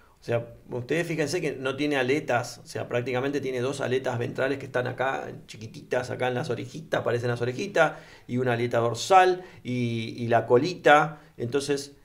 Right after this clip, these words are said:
eh, sus movimientos son muy lentos para trasladarse, son muy rápidos para comer, porque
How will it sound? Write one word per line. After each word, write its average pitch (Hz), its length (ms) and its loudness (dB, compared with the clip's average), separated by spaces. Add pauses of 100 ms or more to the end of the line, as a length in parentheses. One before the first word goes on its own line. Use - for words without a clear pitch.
(120)
eh, - 200 -8
sus 127 160 -4
movimientos 156 600 2
son 147 260 -2
muy 147 140 0
lentos 143 680 2
para 117 240 2
trasladarse, 147 640 4
son 98 200 -12
muy 104 180 -6
rápidos 117 380 2
para 87 280 -6
comer, 123 440 2
porque - 340 -10